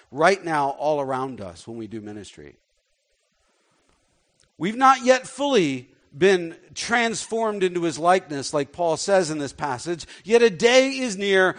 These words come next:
when we will be made fully like him. And that's exciting. And we all long for that day.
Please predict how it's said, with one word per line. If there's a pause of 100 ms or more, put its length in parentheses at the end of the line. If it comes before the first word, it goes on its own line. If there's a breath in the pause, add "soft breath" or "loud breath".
(100)
when
we
will
be
made
fully
like
him. (1400)
And
that's
exciting. (1700)
And
we
all
long
for
that
day.